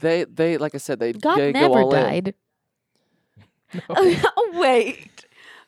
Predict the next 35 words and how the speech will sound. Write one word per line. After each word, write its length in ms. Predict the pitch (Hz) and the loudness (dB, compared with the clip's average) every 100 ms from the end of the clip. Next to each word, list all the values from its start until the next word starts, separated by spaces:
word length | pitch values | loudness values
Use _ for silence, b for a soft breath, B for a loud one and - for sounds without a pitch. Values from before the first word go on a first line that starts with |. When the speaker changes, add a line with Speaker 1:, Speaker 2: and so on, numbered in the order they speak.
| _ _ _ B B B B | _ _ _ B B B B
Speaker 1:
Are 100 | 131 | -2
you 60 | 139 | -2
saying 260 | - 151 135 | 0 0 0
Jesus 380 | 135 131 139 | -6 -8 -10
isn't 200 | 127 131 | -12 -10
God? 200 | 120 123 | -4 0
Speaker 2:
Wait, 240 | 415 381 294 | 2 2 0
well, 140 | 311 | -2
d-, 180 | 269 - - | -4 -6 -2
oh, 140 | 214 | -2
you're 160 | 233 240 | 0 0
right. 180 | 247 208 | -2 -4
Never 200 | 214 214 | -6 -6
mind, 160 | 196 | -6
never 160 | 190 196 | -6 -6
mind, 200 | 180 180 | -6 -6
never 160 | 180 180 | -8 -8
mind. 280 | 180 175 - _ b b b b _ | -10 -10 -16 _ b b b b _
Fully 160 | 190 190 | -6 -2
God, 180 | 196 | -4
fully 200 | 190 196 | -4 -4
man. 240 | 196 180 175 | -2 -4 -4
Oops, 260 | 196 185 - | -8 -8 -6
my 100 | 190 | -4
bad, 240 | 185 170 | -2 -2
my 140 | 185 190 | -4 -4
Speaker 3:
God 160 | 185 202 | 0 0
Speaker 2:
bad. 40 | |
Speaker 3:
the 80 | 170 | -2
Father 440 | - 160 151 139 | -4 -2 -2 -4
never 280 | 127 123 127 | -8 -10 -14
died. 300 | 117 123 143 _ _ _ _ _ _ _ - | -18 -20 -20 _ _ _ _ _ _ _ -4
Speaker 1:
Yahweh 420 | 131 143 120 101 | 0 2 0 -4
never 220 | 107 104 | -8 -12
died. 340 | 104 98 90 | -12 -12 -14